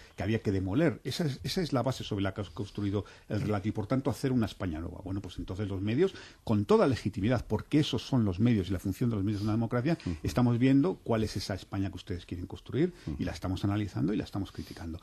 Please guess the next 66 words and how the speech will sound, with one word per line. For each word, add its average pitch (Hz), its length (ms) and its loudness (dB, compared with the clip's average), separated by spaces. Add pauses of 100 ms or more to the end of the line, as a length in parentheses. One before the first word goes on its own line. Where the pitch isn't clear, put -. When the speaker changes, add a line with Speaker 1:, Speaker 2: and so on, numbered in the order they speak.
(240)
Speaker 1:
A - 60 -6
mí 107 80 6
me 131 60 8
Speaker 2:
Ujú. 123 80 4
Speaker 1:
parece 120 340 4
que 107 80 -2
es - 40 -6
perfectamente 101 480 -4
legítimo 113 440 -2
el, 120 120 0
el, 87 880 -10
el, 92 100 -8
la, 95 180 -8
la, 90 180 -8
la 87 140 -10
función 98 300 -8
de 107 40 -4
los 95 120 -6
medios, 135 280 -2
igual 135 160 0
que 147 60 -4
es 135 80 -8
perfectamente 104 400 2
Speaker 2:
Sí, 113 60 2
sí, - 40 0
sí, 131 80 2
Speaker 1:
legítima 113 220 2
Speaker 2:
sin, 80 140 2
sin - 200 0
Speaker 1:
su 98 100 10
Speaker 2:
duda 127 120 12
alguna, 127 240 12
Speaker 1:
alternativa, 120 420 12
Speaker 2:
¿eh? 165 40 10
Speaker 1:
¿eh? 143 40 8
O 110 80 4
sea, 104 160 4
Speaker 2:
Sin 107 140 4
Speaker 1:
que - 20 6
sí, - 60 6
Speaker 2:
duda 87 140 6
Speaker 1:
perfectamente 107 500 6
Speaker 2:
alguna. 87 80 0
Speaker 1:
legítima. 92 360 -6 (140)
Speaker 2:
Ujú. 117 100 0
Speaker 1:
Dicho 143 220 4
lo 135 120 8
cual, 90 240 0 (340)
eh, 107 80 -2
tenemos 202 340 2
la 233 60 0
impresión 151 380 2
de 147 80 4
que 113 80 -2
el 104 40 2
Ayuntamiento 113 400 2
de 160 40 4
Madrid 147 240 2
está 139 180 -2
permanentemente 131 640 2
perdido 113 400 4
en 143 60 4
una 127 100 4
especie 131 300 -2
de 123 60 4
batallas 120 560 2